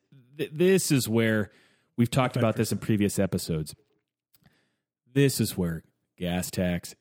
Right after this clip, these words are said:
cap and trade, the primary reasons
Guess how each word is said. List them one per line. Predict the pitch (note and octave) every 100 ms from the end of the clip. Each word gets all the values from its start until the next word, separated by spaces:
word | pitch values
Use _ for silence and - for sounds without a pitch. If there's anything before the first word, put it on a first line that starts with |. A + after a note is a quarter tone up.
| -
cap | G#2 F2+
and | F2
trade, | - E2+ D#2+ D#2 - _ _ _ _ _
the | G#2+
primary | - - C#3+ C#3+ D3+ D#3 B2+ D3 A2+
reasons | G#2 G#2+ G#2+ G2 F2 E2+